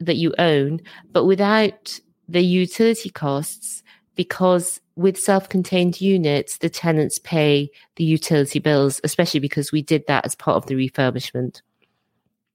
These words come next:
So as I mentioned, we're holding these properties. They'll go into the trust that we, we're going to set up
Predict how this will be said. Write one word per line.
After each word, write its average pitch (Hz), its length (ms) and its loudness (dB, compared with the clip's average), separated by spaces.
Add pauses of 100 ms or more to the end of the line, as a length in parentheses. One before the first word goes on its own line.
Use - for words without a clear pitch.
(720)
So 208 220 2
as 262 200 2
I 269 80 4
mentioned, 185 500 0
we're 180 120 4
holding 226 520 0
these 220 180 2
properties. 160 720 -4
They'll 160 160 2
go 170 240 2
into 226 220 2
the 190 100 2
trust - 600 -4 (380)
that 170 180 2
we, 156 480 2
we're 165 160 0
going 170 220 4
to 175 100 -4
set 160 280 -2
up 151 320 -2